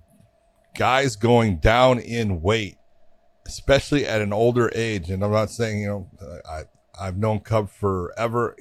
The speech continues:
He's a phenomenal guy. Uh, I just love him as a person. He's been a great fighter. His brother, goddamn, his brother was talented. Stevie was talented as hell too. Great fighter. But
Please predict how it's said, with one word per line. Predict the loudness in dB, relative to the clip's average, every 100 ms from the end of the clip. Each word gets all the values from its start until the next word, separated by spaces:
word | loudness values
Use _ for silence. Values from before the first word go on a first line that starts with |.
| -10
He's | -8 -8
a |
phenomenal | -12 _ _ -4 -2 2 2 2 -2 -8
guy. | -8 -8 -8 -12 _ _ _ _ _ _ _ -8
Uh, | -6 -6
I | -6
just | -4 -2
love | 4 4 6
him | 2
as | 0 -2
a |
person. | 0 0 0 -4
He's | -8 -4
been | -4 -2
a |
great | 2 2 2
fighter. | -2 0 0 0 -2 -6 _ _ _ -4
His | -4 -4
brother, | 0 6 6 6 -2 -10 -20 -20 _ -20 -16 -8
goddamn, | -6 -2 -2
his | -2 -2
brother | 2 4 2
was | -2
talented. | 0 0 0 -8 -10
Stevie | -2 0 0
was | -4 -8
talented | -10 -6 -4 -4 -8 -10
as | -6
hell | -6 -6
too. | -8 -8
Great | -8 -8 -8
fighter. | -6 -6 -6 -10 -16 _ _ _ _ _ -4
But | 0 2 0